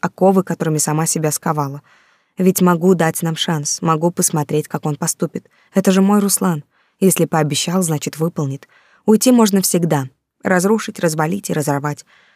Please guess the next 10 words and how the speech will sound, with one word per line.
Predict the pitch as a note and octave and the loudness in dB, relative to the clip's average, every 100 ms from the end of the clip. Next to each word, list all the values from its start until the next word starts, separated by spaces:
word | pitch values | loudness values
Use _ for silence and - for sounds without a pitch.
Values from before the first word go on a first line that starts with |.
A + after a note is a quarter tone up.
| _ | _
В | F#3+ | 2
жизни | G3 A3 G3+ | 4 6 4
часто | G3 A3+ - | 2 0 0
бывают | E3 D#3+ F3 E3 | -4 0 0 0
ситуации, | D#3+ - F#3+ F#3+ - - - | -2 -2 -2 -2 -6 -8 -6
когда | F3 E3 E3+ E3+ | -4 0 0 2
не | E3 F3+ | 0 0
все | - A3 | 0 2
можно | F3+ E3 E3 | 2 0 -4
рассказать, | D#3+ - E3+ E3 D3+ | -4 -4 -2 -2 -4